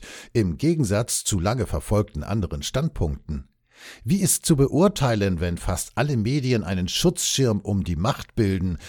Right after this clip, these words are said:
im Zuge dessen dann, wie gesagt, Merkel sogar von linker Seite gegen berechtigte Kritik in Schutz genommen wurde?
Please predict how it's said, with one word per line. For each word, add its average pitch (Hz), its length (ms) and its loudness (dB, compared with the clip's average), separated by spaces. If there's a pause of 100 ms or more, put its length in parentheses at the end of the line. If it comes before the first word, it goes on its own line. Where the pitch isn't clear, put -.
(120)
im 98 160 0
Zuge 135 400 0
dessen 107 400 0
dann, 135 340 2
wie 85 200 -4
gesagt, 98 520 -4
Merkel 110 380 0
sogar 110 320 0
von 80 280 -2
linker 120 440 2
Seite 101 440 0
gegen 156 380 0
berechtigte 117 720 -4
Kritik - 640 -2
in 87 100 -4
Schutz - 400 -4
genommen 76 400 -2
wurde? 76 380 -6